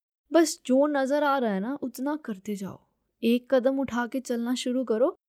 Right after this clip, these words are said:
बाकी के कदम अपने आप साथ देंगे।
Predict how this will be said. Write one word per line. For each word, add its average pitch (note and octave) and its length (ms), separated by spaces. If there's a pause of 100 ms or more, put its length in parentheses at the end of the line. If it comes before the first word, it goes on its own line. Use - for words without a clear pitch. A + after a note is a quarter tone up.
(220)
बाकी A#3 380
के F4 180
कदम E4 300
अपने D#4+ 420
आप F4+ 180
साथ B3 260
देंगे। F#3 500